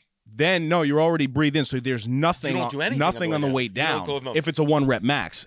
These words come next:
Speaker 1: and then you
Speaker 2: Oh.
Speaker 1: explode out all the way up to the top.
Speaker 2: Okay.
Speaker 1: But that's
Speaker 2: So you
Speaker 1: much
Speaker 2: le-, you
Speaker 1: different.
Speaker 2: release right at the chest.
Speaker 1: Yes. No,
Speaker 2: Really?
Speaker 1: not at, at the chest.
Speaker 2: You
Speaker 1: On
Speaker 2: get
Speaker 1: your,
Speaker 2: a, up
Speaker 1: on your
Speaker 2: and then
Speaker 1: upward,
Speaker 2: now.
Speaker 1: on your upward trend.
Speaker 2: So, so it's like this, right? It goes,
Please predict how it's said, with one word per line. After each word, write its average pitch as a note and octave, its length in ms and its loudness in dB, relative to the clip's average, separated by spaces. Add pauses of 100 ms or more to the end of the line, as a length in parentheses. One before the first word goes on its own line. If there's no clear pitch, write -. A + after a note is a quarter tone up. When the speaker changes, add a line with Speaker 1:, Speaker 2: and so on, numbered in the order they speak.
(100)
Speaker 1:
and A#2+ 200 -6
then C3+ 200 -4
you C3+ 160 0
Speaker 2:
Oh. A#2 60 -2
Speaker 1:
explode C#3 1000 0
out A#2 460 -2 (1120)
all A#2+ 200 0
the A2+ 80 -4
way A2 180 -4
up G2+ 100 -10
to - 100 -20
the F#2 80 -18
top. - 320 -16 (140)
Speaker 2:
Okay. F#2+ 240 -6 (100)
Speaker 1:
But B2 100 -8
that's C#3+ 160 0
Speaker 2:
So C#3+ 60 -4
you C#3+ 60 -2
Speaker 1:
much F#3 220 2
Speaker 2:
le-, - 40 -10
you D3 60 -8
Speaker 1:
different. E3+ 240 2
Speaker 2:
release E3+ 280 -2
right B2+ 360 0
at B2+ 160 0
the B2 80 -8
chest. F#2 340 -6
Speaker 1:
Yes. F#2+ 460 -8
No, D#3+ 220 0
Speaker 2:
Really? E3+ 120 2
Speaker 1:
not F#3 160 0
at, D3+ 100 -2
at D3 200 -2
the - 40 -8
chest. G#2+ 220 -6
Speaker 2:
You D3+ 60 -4
Speaker 1:
On C#3+ 120 0
Speaker 2:
get D#3 140 2
Speaker 1:
your, B2+ 80 -6
Speaker 2:
a, C#3 40 -4
up C#3+ 100 -4 (180)
Speaker 1:
on D3 140 2
your C#3+ 100 2
Speaker 2:
and C#3 80 0
then C3+ 140 -2
Speaker 1:
upward, C#3 120 -2
Speaker 2:
now. G2 240 -4 (140)
Speaker 1:
on B2 180 -2
your A#2 160 -4
upward G#2+ 340 -8
trend. G#2+ 160 -8
Speaker 2:
So, D3+ 220 2
so - 200 -4
it's C3 140 -6
like B2+ 160 -6
this, G2+ 200 -10
right? G2+ 220 -8
It G#2+ 60 -16
goes, G2 220 -8